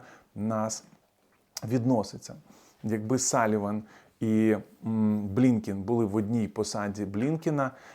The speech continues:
а, точніше, дві посади в одній особі, а тоді б ми б мали б набагато сильніші можливості. Зараз це в Рубіо,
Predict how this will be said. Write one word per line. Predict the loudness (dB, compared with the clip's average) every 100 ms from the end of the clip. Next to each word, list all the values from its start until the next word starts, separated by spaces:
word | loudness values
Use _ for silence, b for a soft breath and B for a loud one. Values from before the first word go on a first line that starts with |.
| B
а, | 4 6 6 6 6 6 6 4 2 -2 -8
точніше, | -4 -2 -2
дві | -2 -2
посади | -2 -4 -4 -2
в | -4
одній | -2 -2 -2
особі, | -2 -2 0 0
а |
тоді | -2 -4 -4
б | -2
ми | -4
б | -6 B B B
мали | 0 2 2
б | 2
набагато | 2 2 4 4 4 -2 -2
сильніші | -6 -2 0 2 0 -2 -4
можливості. | -4 -4 -6 -6 -10 -14
Зараз | 0 2 2 0
це | -2
в | -2
Рубіо, | 2 2 2 -2 -4